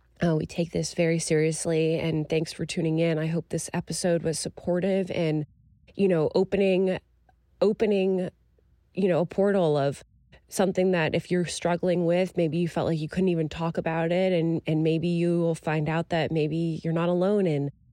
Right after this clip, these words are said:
in that. And, uh, if you are contemplating that decision, uh, just knowing that there, there is help, call, call someone that you need the call, you know,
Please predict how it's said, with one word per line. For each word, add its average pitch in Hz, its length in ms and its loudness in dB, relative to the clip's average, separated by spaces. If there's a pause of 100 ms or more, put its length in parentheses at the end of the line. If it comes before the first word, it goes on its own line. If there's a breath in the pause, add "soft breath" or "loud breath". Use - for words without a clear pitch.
(180)
in 151 200 0
that. 147 480 -2
And, 151 320 -2
uh, 143 200 -2
if - 200 -4
you 170 120 -4
are 175 340 0
contemplating 165 760 -2
that 156 200 -4
decision, 160 680 -2 (440 loud breath)
uh, 165 140 2
just 151 260 -2
knowing 165 320 2
that 156 200 -2
there, 160 220 -2 (100)
there 170 220 0
is 156 260 0
help, 151 440 -2
call, 180 580 0
call 190 240 2
someone 175 460 0
that 160 120 -4
you 160 100 -2
need 151 180 -2
the 156 80 -4
call, 147 520 -2
you 160 100 -4
know, 151 320 0